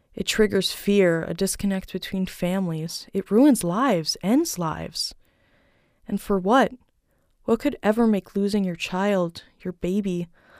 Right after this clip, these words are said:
a better thing than being related to someone who identifies differently than their assigned birth, or someone who's interested in someone of the same sex?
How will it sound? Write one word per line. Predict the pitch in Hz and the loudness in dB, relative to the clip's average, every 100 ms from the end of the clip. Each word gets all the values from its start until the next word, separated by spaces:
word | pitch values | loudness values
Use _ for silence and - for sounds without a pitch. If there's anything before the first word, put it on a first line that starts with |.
| - _ _ | -20 _ _
a | _ | _
better | 202 208 226 | 4 6 4
thing | - 226 | 4 4
than | 214 185 | 4 2
being | 202 196 | 2 0
related | 170 170 208 220 | 0 0 2 2
to | - | 2
someone | - 180 175 | -4 -2 -2
who | 175 175 | -2 -4
identifies | 170 185 190 185 180 175 | -2 -2 -4 -4 -6 -6
differently | 190 185 - 185 175 | -8 -8 -6 -4 -2
than | 170 | -2
their | 170 175 | -4 -6
assigned | 170 180 175 170 | -6 -6 -4 -4
birth, | 170 175 165 - - _ _ _ _ _ _ | 0 0 0 -6 -20 _ _ _ _ _ _
or | - 202 | 0 2
someone | 202 214 214 202 | 4 2 2 2
who's | 190 196 185 - - | 0 0 0 -4 -4
interested | 196 - 214 - 185 | -2 0 -2 -2 -2
in | 185 | -2
someone | 185 185 190 | -4 -4 -2
of | 196 175 | -2 -4
the | |
same | - 185 190 | -6 -4 -4
sex? | 185 - 190 185 - - | -4 -2 -2 -4 -8 -12